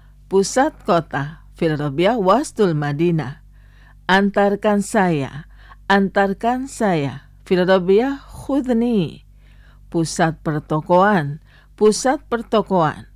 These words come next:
في العربية مركز المحلات التجارية. Dua jam, dua jam. في العربية ساعتان. Dekat, dekat. في العربية قريب من. Hotel bintang berapa?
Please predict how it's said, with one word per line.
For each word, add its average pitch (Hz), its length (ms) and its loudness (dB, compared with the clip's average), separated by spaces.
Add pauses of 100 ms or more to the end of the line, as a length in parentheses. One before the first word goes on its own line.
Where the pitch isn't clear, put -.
(140)
في 190 100 0
العربية 170 760 0
مركز 170 580 0
المحلات 175 1200 -2
التجارية. 160 800 -4 (800)
Dua 214 560 2
jam, 143 400 -4 (400)
dua 233 400 4
jam. 165 480 -4 (160)
في - 140 -4
العربية 208 520 2
ساعتان. 190 1120 0 (720)
Dekat, 214 540 0 (300)
dekat. 180 640 -2 (200)
في - 120 -6
العربية 180 460 2 (120)
قريب 226 400 2 (100)
من. 196 480 0 (1040)
Hotel 190 560 2
bintang 180 560 0
berapa? 220 560 0